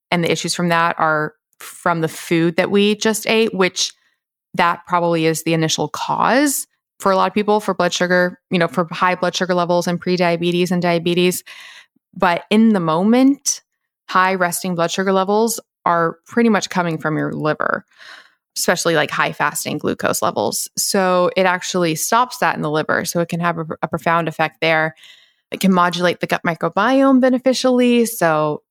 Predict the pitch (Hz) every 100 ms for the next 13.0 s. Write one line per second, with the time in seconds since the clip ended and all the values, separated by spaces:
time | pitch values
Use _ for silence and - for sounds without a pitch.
0 | _ _ _ - 180 - 170 170 165 -
1 | 160 160 165 170 - 175 165 160 - -
2 | - 165 160 - - - _ _ _ 160
3 | 160 151 151 - - 151 151 156 - 156
4 | 147 - - 147 147 165 139 143 - -
5 | _ _ _ _ _ - 165 165 170 180
6 | 180 180 175 175 180 170 165 170 - 180
7 | 175 175 175 175 _ _ - - 180 160
8 | 156 151 156 151 - 143 - 180 185 -
9 | - - - 262 226 247 - - - 185
10 | 180 170 - 190 175 - - 220 220 226
11 | 208 185 - 185 175 165 160 160 156 156
12 | 160 - 165 151 156 156 - 156 151